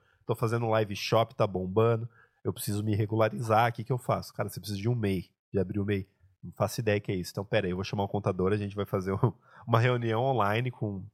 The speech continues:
com uma, um pessoal aí que queira saber sobre isso. Ele vai falar sobre como abrir o mei e quais as vantagens de você tá regularizado."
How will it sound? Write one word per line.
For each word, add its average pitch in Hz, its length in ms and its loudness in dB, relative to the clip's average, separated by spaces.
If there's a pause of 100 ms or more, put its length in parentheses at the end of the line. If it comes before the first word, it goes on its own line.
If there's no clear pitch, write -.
(120)
com - 120 -14 (140)
uma, 98 140 0
um 104 200 -4
pessoal 104 380 2
aí 101 80 0
que - 140 -12
queira 107 220 -4
saber 101 220 -4
sobre 104 320 -4
isso. - 160 -8 (300)
Ele 175 100 0
vai 147 140 4
falar 127 240 4
sobre 135 300 -4
como 135 180 0
abrir 123 200 0
o 113 80 2
mei 107 160 2
e 127 40 -2
quais 113 260 0
as 110 140 -2
vantagens 104 560 0
de 101 60 -10
você 101 240 -8
tá 98 120 0
regularizado." 101 720 -2